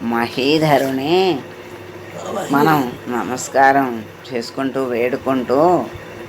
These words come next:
"స్వామి, సృష్టి చేస్తున్నావు,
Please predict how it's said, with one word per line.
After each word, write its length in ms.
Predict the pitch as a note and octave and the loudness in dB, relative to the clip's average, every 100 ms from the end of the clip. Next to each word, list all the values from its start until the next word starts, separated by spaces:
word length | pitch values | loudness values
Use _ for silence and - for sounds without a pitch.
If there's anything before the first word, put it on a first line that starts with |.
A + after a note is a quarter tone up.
| - | -12
"స్వామి, 920 | - B2 B2 C3 D3+ E3 F3+ D#3 A2+ - - - - - - - - - - - - - - - - - | -2 4 6 6 2 4 4 2 -2 -10 -16 -18 -18 -18 -16 -16 -16 -14 -14 -14 -14 -14 -14 -16 -12 0
సృష్టి 420 | G3 G#3+ - A#3 A3+ | 6 6 6 0 6
చేస్తున్నావు, 760 | A3+ G#3 - G3+ G3+ E3 D#3 | 6 6 2 2 4 4 2